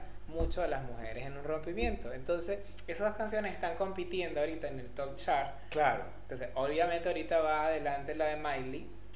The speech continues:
Speaker 1: porque Miley es un lenguaje,
Speaker 2: Más
Speaker 1: aparte que es un
Speaker 2: universal.
Speaker 1: lengua-, un lenguaje más universal, Miley es, es como que más conocida en, creo que ya en territorio. Bueno, Shakira también, vamos a estar claros,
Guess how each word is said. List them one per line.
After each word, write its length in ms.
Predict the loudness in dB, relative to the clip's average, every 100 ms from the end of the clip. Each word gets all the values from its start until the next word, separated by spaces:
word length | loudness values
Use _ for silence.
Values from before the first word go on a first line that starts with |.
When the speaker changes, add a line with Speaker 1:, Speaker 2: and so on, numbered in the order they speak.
| -6
Speaker 1:
porque 240 | -2 0 0
Miley 400 | 2 2 2 2
es 260 | 0 -2 -6
un 160 | -4
lenguaje, 640 | -4 -2 0 0 -2 -4 -4 -8 -8 -6 -2
Speaker 2:
Más 160 | 2
Speaker 1:
aparte 220 | 8 10 10
que 40 |
es 60 | 10
un 80 | 12
Speaker 2:
universal. 280 | 12 12 10
Speaker 1:
lengua-, 120 | 6 2
un 80 | 2
lenguaje 300 | 4 4 4
más 140 | 4
universal, 580 | 4 4 4 6 6 4 -4 -6 -6
Miley 340 | 2 4 4 2
es, 100 | 0
es 260 | 0 0 0
como 220 | -2 -2
que 100 | -2
más 260 | 0 -2 0
conocida 800 | -2 -2 -4 0 2 2 0 -4
en, 360 | -4 -4 -6 -6 -8 -8 -6 -6 0
creo 240 | 0 2
que 100 | 0
ya 60 | -2
en 80 | -2
territorio. 400 | -4 -4 0 6
Bueno, 180 | 6 6 0 -6 -6 2
Shakira 340 | 4 6 6
también, 580 | 6 6 4 2 0 -4 -2
vamos 240 | 2 2
a 20 | 2
estar 160 | 0
claros, 300 | 4 2 2